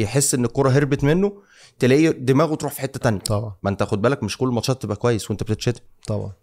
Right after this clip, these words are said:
Speaker 1: ممكن في ماتشات تبقى وحش.
Speaker 2: مم.
Speaker 1: هل بقى أنت هتعرف ت-، تجمع كل اللخبطة اللي موجودة دي، الحاجات اللي ضدك، وتبقى هادي؟ هي دي النقطة.
Speaker 2: حلو
Speaker 1: لكن إحنا
Speaker 2: أوي.
Speaker 1: وقتنا كمان كان، خد بالك،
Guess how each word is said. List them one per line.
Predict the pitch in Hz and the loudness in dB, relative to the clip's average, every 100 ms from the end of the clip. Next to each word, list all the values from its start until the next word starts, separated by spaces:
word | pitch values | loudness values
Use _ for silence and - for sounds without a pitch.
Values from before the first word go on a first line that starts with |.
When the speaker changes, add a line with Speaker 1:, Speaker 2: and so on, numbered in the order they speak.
| _ _ | _ _
Speaker 1:
ممكن | 113 113 | -2 0
في | 104 | -2
ماتشات | 98 117 110 | -2 -2 -2
تبقى | 110 | 0
وحش. | 113 - - | 0 -4 -8
Speaker 2:
مم. | 110 107 95 - | -4 -4 -6 -4
Speaker 1:
هل | 110 120 | 2 4
بقى | 127 | 4
أنت | 131 117 | 2 2
هتعرف | 98 131 - - - _ - | 2 0 0 -6 -20 _ -6
ت-، | |
تجمع | 104 - 107 127 135 120 95 - - | -4 -2 2 2 4 2 2 -2 0
كل | 147 123 | 2 4
اللخبطة | 113 104 95 143 131 | 2 0 0 2 2
اللي | 113 | 2
موجودة | 110 107 120 127 | 2 2 2 4
دي، | 117 127 - - - | 4 2 -4 -20 -4
الحاجات | 107 101 - 117 131 | -2 -2 -2 -2 0
اللي | 123 | 0
ضدك، | 117 139 113 101 - - - _ - | 2 2 0 -6 -10 -20 -20 _ -4
وتبقى | 113 113 113 | -2 0 2
هادي؟ | 139 196 233 _ _ _ _ _ _ 127 | 2 0 -6 _ _ _ _ _ _ -2
هي | 127 | 0
دي | 117 | 2
النقطة. | 110 - - - - | 0 -2 -10 -16 -4
Speaker 2:
حلو | - | 0
Speaker 1:
لكن | 135 | 2
إحنا | - 123 | 2 2
Speaker 2:
أوي. | |
Speaker 1:
وقتنا | 92 - - | 0 0 0
كمان | - 135 160 | 0 -4 -4
كان، | 95 90 - | -6 -8 -8
خد | 87 | -4
بالك، | 117 143 | 0 -2